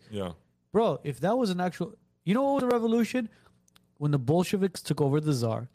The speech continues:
Speaker 2: that was a
Speaker 1: Yeah.
Speaker 2: revolution.
Speaker 1: Yeah.
Speaker 2: When the Khomeini took over
Speaker 1: Yeah.
Speaker 2: the Persian Tsar,
Speaker 1: Yeah.
Speaker 2: that was a revolution.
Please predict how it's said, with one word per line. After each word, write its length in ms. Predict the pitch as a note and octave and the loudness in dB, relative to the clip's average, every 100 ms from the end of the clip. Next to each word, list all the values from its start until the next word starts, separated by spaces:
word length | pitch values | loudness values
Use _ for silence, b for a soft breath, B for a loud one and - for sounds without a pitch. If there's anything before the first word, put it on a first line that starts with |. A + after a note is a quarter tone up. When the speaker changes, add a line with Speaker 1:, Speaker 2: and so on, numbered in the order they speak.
| _ | _
Speaker 2:
that 160 | B2 C#3+ | -2 0
was 140 | B2 | 0
a 20 | |
Speaker 1:
Yeah. 80 | G#2 | 0
Speaker 2:
revolution. 640 | B2 A#2 A2+ A2+ - B2 - | -4 -6 -8 -10 -10 -14 -12
Speaker 1:
Yeah. 180 | G2 F2+ - _ | -12 -12 -14 _
Speaker 2:
When 140 | C3 | -4
the 60 | C3 | -2
Khomeini 500 | - D3 D#3+ E3 E3 | -2 0 2 2 2
took 240 | D3+ - | -2 0
over 500 | C#3+ C#3 C3+ C3+ C3+ - _ _ _ _ | 0 2 2 2 0 -6 _ _ _ _
Speaker 1:
Yeah. 100 | G2+ | -10
Speaker 2:
the 40 | F2 | -2
Persian 340 | D#3 C#3 C3 | 0 0 -4
Tsar, 320 | A#2 A#2 A2+ b b | -4 -6 -6 b b
Speaker 1:
Yeah. 80 | F#3 | -4
Speaker 2:
that 140 | F3 F#3+ | -2 0
was 140 | C#3+ | 0
a 40 | |
revolution. 540 | C#3+ C3+ C3 C3+ - | 0 0 -2 -6 -8